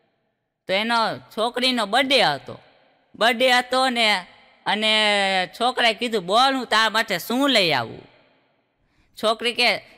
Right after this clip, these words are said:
"આપ મેરે લીએ સોને કી ચીજ લેકે આવો." તો ઓલો હુવાનો ઓશીકુન ગોદડું લેતો આવ્યો.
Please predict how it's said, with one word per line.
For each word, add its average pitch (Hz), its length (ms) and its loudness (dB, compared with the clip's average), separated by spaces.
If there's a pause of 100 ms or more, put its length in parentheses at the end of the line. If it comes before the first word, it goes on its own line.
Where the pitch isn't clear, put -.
(140)
"આપ 240 340 0
મેરે 233 340 0
લીએ 233 300 0
સોને 233 480 -2
કી 226 240 -2
ચીજ 214 440 -4
લેકે 185 400 -4
આવો." 120 320 -4 (1080)
તો 160 80 -4
ઓલો 226 180 2 (320)
હુવાનો 247 500 0
ઓશીકુન 240 600 -4
ગોદડું 247 480 0
લેતો 131 300 -6
આવ્યો. 110 360 -12